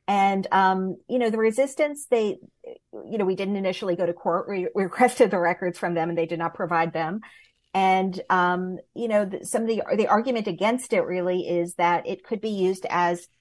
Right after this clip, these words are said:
um, to intimidate people, that people are worried that if they sign it, then there could be some sort of retribution. Um,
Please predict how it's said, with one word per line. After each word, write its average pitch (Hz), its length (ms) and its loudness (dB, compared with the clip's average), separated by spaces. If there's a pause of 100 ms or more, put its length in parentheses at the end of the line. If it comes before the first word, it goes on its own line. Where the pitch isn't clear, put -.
(140)
um, 175 380 -2
to 233 100 -6
intimidate 226 480 0
people, - 480 -10 (260)
that 196 160 -2
people 226 340 2
are 196 200 2
worried 196 420 -2
that 180 160 0
if 175 160 -2
they 175 140 0
sign 180 420 -4
it, 175 300 -2
then 175 320 -2
there 170 180 0
could 175 180 -6
be 170 120 -2
some 175 240 -6
sort 165 240 -4
of 165 160 -4
retribution. 156 920 -6 (600)
Um, 175 600 0